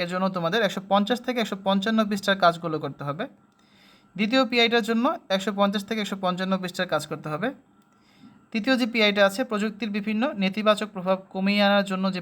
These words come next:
পদক্ষেপ নিচ্ছে কিনা, এর জন্য একশো আটান্ন থেকে একশো ষাট পৃষ্ঠার কাজগুলো তোমাদের করতে হবে। এরপরে যে পিআইটা আছে, সে দুইটা পিআইয়ের জন্য হচ্ছে তোমাদের একশো ছাপ্পান্ন থেকে একশো আটান্ন পৃষ্ঠার কাজগুলো করতে হবে, ঠিক আছে?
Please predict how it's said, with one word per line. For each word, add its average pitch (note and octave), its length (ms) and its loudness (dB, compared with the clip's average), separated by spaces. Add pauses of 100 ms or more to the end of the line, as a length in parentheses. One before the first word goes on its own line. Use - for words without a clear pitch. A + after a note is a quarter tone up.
পদক্ষেপ F3 380 -2
নিচ্ছে E3 240 -8
কিনা, F3 160 -4 (240)
এর E3 120 -4
জন্য F3 140 0 (100)
একশো F3 160 -4 (140)
আটান্ন G#3 220 4 (120)
থেকে G#3+ 160 -6 (220)
একশো E3 220 -8
ষাট F#3+ 220 4
পৃষ্ঠার A3 360 -4
কাজগুলো E3 360 2
তোমাদের D3+ 280 -4
করতে C#3 200 -8
হবে। D#3 180 -4 (1000)
এরপরে G3+ 320 4
যে A3+ 120 0
পিআইটা A3+ 400 2
আছে, A3+ 200 0 (600)
সে - 180 -12
দুইটা F#3 220 -4
পিআইয়ের F#3+ 380 2
জন্য F3 220 -2
হচ্ছে F3 200 -6
তোমাদের F3 320 -2 (200)
একশো D#3+ 220 -2 (160)
ছাপ্পান্ন F3 400 2
থেকে F3+ 220 -6 (140)
একশো D#3 320 -6
আটান্ন F#3 380 2
পৃষ্ঠার G#3+ 300 -6
কাজগুলো E3 380 0
করতে D3 260 -10
হবে, C3+ 140 -8
ঠিক F3+ 180 -6
আছে? B3 140 -2